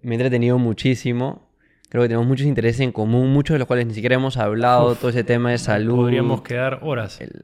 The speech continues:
Speaker 1: la mente, etcétera, etcétera, pero la vamos a repetir de todas maneras.
Speaker 2: Buenazo.
Speaker 1: ¿A dónde quieres derivar lo que nos escuchan? ¿A una web, red social?
Speaker 2: Ah, bueno, los que quieran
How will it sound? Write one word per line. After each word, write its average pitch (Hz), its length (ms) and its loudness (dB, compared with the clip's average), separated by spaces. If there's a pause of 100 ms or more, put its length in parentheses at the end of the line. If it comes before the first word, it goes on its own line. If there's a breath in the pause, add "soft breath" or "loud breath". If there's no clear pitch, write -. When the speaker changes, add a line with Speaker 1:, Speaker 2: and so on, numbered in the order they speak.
Speaker 1:
la - 320 -4
mente, 120 680 0
etcétera, 117 360 -2
etcétera, 127 460 0
pero 117 140 -4
la 117 100 0
vamos 127 160 -2
a 135 40 0
repetir 110 360 -2
de 117 100 0
todas 117 180 -2
maneras. 107 380 -4
Speaker 2:
Buenazo. 107 500 -8
Speaker 1:
¿A 120 120 2
dónde 135 240 4
quieres 143 180 -2
derivar 123 340 2
lo 131 140 0
que 120 60 -4
nos 110 160 -4
escuchan? 107 500 -4 (100)
¿A 107 160 -8
una 117 220 -4
web, 131 460 -2
red 120 140 -4
social? 127 580 -2
Speaker 2:
Ah, 143 40 2
bueno, 127 320 -2
los 120 160 -4
que 123 140 -6
quieran 151 540 0